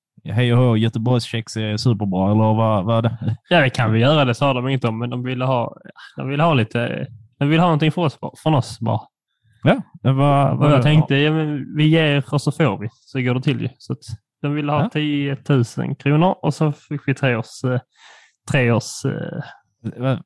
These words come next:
Speaker 2: Tom och Jerry-kex då, när vi ville.
Speaker 1: Vad sa du? Har du, har du gett dem tiotusen kronor?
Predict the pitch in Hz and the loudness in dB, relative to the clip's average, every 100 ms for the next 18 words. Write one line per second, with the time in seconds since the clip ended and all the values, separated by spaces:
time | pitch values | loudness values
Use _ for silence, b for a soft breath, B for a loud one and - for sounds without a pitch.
0 | - 123 120 117 113 117 - - 120 117 | 2 4 4 4 0 -2 -4 -4 -2 0
1 | 113 113 113 113 113 _ 104 b b b | 2 2 2 0 -4 _ -20 b b b
2 | b - 120 127 110 - 131 131 - 131 | b -2 2 2 2 2 2 2 4 4
3 | 135 143 117 _ _ _ _ 185 185 139 | 4 4 0 _ _ _ _ 2 2 0
4 | 165 214 151 196 180 175 220 180 | 0 0 0 0 0 0 0 -2